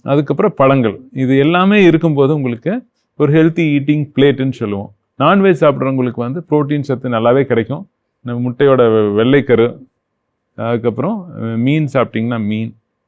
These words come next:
அதுக்கப்புறம் மட்டன், இதுலெல்லாம் வந்து உங்களுக்கு புரோட்டீன் சத்து இருக்குது. அது வந்து எப்போ முடியுதோ அது நம்ம கொடுத்துக்கலாம். இது, இது வந்து ஹெல்தி ஈட்டிங் பிளேட்னு சொல்லுவோம். இதை தவிர நம்ம வந்து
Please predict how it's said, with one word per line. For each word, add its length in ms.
அதுக்கப்புறம் 540
மட்டன், 380
இதுலெல்லாம் 400
வந்து 180
உங்களுக்கு 440
புரோட்டீன் 260
சத்து 300
இருக்குது. 440
அது 180
வந்து 440
எப்போ 260
முடியுதோ 420
அது 160
நம்ம 220
கொடுத்துக்கலாம். 400
இது, 360
இது 120
வந்து 200
ஹெல்தி 300
ஈட்டிங் 340
பிளேட்னு 220
சொல்லுவோம். 220
இதை 120
தவிர 580
நம்ம 300
வந்து 500